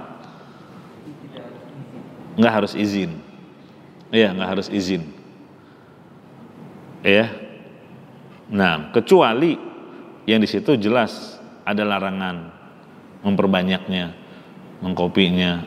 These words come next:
apalagi dengan tujuan bisnis. Ya, misalnya ingin jadi YouTuber, diambil potongan-potongan ceramah seorang ustadz. Iya, tanpa izin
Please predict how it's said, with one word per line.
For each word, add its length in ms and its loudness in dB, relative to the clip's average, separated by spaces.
apalagi 400 2
dengan 240 -2
tujuan 480 -4
bisnis. 640 -2
Ya, 320 2
misalnya 560 0
ingin 320 2
jadi 240 0
YouTuber, 560 2
diambil 480 4
potongan-potongan 800 0
ceramah 800 -2
seorang 320 -4
ustadz. 480 -4
Iya, 240 2
tanpa 320 4
izin 320 4